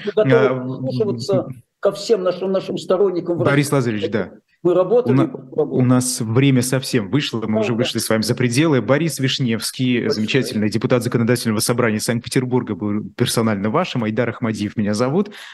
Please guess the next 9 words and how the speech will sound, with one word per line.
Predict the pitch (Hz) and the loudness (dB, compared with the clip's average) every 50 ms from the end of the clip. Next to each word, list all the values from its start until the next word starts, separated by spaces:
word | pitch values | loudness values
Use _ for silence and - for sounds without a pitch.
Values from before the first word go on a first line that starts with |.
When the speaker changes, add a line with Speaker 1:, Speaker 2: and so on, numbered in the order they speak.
| - - | -2 0
Speaker 2:
А, | 113 107 | 2 2
не | 110 139 185 | 4 2 2
переключайтесь, | - - 175 - - 185 160 - 165 170 170 185 165 - | 2 0 -2 -2 -2 -4 -2 -2 -2 -2 -2 -2 -4 -4
оставайтесь | 135 120 - 120 107 113 113 - 117 107 - | -4 -4 -2 -2 -2 -2 -2 -4 -6 -6 -4
на | 113 104 | -4 -2
"Живом | 92 98 101 101 101 | 0 0 0 0 -2
гвозде". | 90 95 95 90 78 80 90 80 | -2 -2 -4 -4 -2 -4 -6 -6
До | 78 - 110 | -4 -2 -2
свидания. | - - - 92 95 92 107 139 131 | -2 0 0 -2 -2 -2 -4 -6 -8